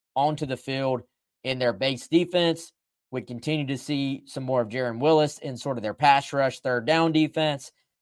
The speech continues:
And based on the outcome, man, I, I think this thing is here to stay. I'm not saying we're not gonna still see some four two five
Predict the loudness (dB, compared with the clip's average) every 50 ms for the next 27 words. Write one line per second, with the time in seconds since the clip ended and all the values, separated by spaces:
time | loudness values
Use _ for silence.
0 | _ -6 -4 -2 0 0 0 0 -2 -2 -4 -8 _ _ _ _ _ _ _ _
1 | _ _ _ _ _ _ _ _ _ _ _ _ _ -2 4 6 8 8 8 6
2 | 4 4 6 6 6 6 4 4 8 8 10 8 8 6 0 -2 0 0 -2 -2
3 | -2 2 4 6 6 6 6 8 8 8 8 6 2 -2 -2 0 0 0 0 0
4 | 0 0 0 0 0 0 0 2 4 4 4 4 0 -2 0 2 4 4 4 4
5 | 2 2 4 4 4 4 2 _ _ _ _ _ _ _ 2 4 4 4 4 2
6 | 0 0 2 2 0 0 -2 -6 -8 -8 -4 -2 -2 -2 -2 -4 -6 -8 -8 -8
7 | -8 -10 -8 -6 -4 -4 -4 -4 -6 -8 -2 2 4 6 6 6 6 4 2